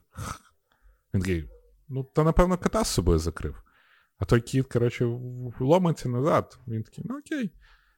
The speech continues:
Чує далі. Щось шкребеться, шкребеться, шкребеться, шкребеться. Не розумію, ну, когтями шкребеться, чує, але, ну, та, блін, дурний кіт. А, бере, значить, він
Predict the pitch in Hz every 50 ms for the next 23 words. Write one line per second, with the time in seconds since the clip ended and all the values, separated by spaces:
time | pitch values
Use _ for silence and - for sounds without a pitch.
0 | _ _ _ _ _ - - 135 143 113 92 82 82 - - - - _ - -
1 | - - - - - _ - - - - - _ _ - - - - - - -
2 | - - - - - - _ _ _ _ - - - 95 - - - - - 95
3 | 90 92 113 135 185 180 160 - - - - 104 - - - - - 107 120 -
4 | 165 156 123 - - - - - - - - 95 90 98 147 160 147 - - -
5 | - 92 - - - - 95 117 151 151 147 - - 117 107 104 107 123 120 113
6 | - 151 214 294 277 208 156 - - 131 - - 196 247 294 285 196 - - -
7 | - 104 98 107 87 - - 95 85 _ - - - 208 220 170 123 98 104 113
8 | 120 - _ - 302 294 _ - 247 - 90 95 92 90 90 107 117 131 151 139
9 | - - - 85 - _ _ _ - - - - - - - - - - - -
10 | - - - _ _ - - 113 110 113 113 113 113 110 110 113 110 127 - 202
11 | 302 311 214 131 127 120 - - 113 101 - 107 110 110 101 101 98 95 90 90
12 | 90 92